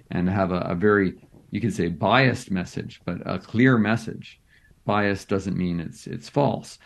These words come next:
But they, they all had, history was told slant with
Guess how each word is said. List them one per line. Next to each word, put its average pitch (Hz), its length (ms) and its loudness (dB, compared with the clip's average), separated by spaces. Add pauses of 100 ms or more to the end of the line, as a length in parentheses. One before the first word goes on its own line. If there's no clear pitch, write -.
(180)
But 110 160 0
they, 117 180 4
they 113 180 2
all 123 200 6
had, 113 520 2
history 131 360 0
was 110 180 0
told 101 300 -2
slant 110 500 -2
with 95 180 -14